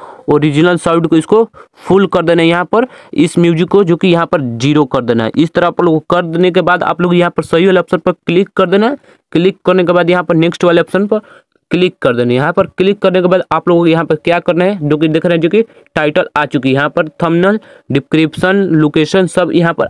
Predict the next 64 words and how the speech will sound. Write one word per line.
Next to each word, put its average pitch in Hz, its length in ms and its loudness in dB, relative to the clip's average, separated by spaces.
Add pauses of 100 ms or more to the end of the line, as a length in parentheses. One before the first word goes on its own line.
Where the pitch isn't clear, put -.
आ 156 120 0
चुकी 139 240 -4
थी। 135 100 -2
आप - 200 -4
लोग 165 120 0
यहाँ 165 140 0
पर 165 60 0
अपने 175 280 -2 (440)
title 156 380 0
लिख 170 160 0
देना 139 220 0
है। 123 60 -2
तो 143 100 -2
यहाँ 151 140 0
पर 160 160 -4
लिख 160 240 0
दे 160 140 0
रहा 170 100 0
हूँ, 165 100 0
जो 165 80 2
कि 160 60 0
my 156 240 2 (160)
first 170 380 -2
blog, 139 260 2
यहाँ 143 200 0
पर 151 100 -6
देख 151 140 -2
रहे 160 140 0
हैं, 151 80 2
जो - 0 -
कि 156 100 0
my 151 280 0 (500)
first 156 600 -2
blog 127 380 0 (400)
on 180 300 2 (120)
YouTube 165 400 2
लिख 160 120 2
दे 156 140 2
रहा 165 100 0
हूँ। 220 140 0 (140)
यहाँ 156 240 2
इस - 120 -2
तरफ 160 200 0
लिखने 170 340 0
के 190 80 0
बाद 185 280 0
आप 160 140 -2
लोगों 175 160 2
को 175 40 4
यहाँ 170 160 2
पर 165 120 -4
क्या 170 200 -2
करना 170 240 0
है, 160 60 0
जो 160 100 0
कि 190 200 0 (240)
यहाँ 151 120 0
पर 156 140 -2
दो, 165 200 2
एक 151 400 0
दो 156 160 2
यहाँ 160 220 2
पर 165 140 -2
hashtag 147 460 -2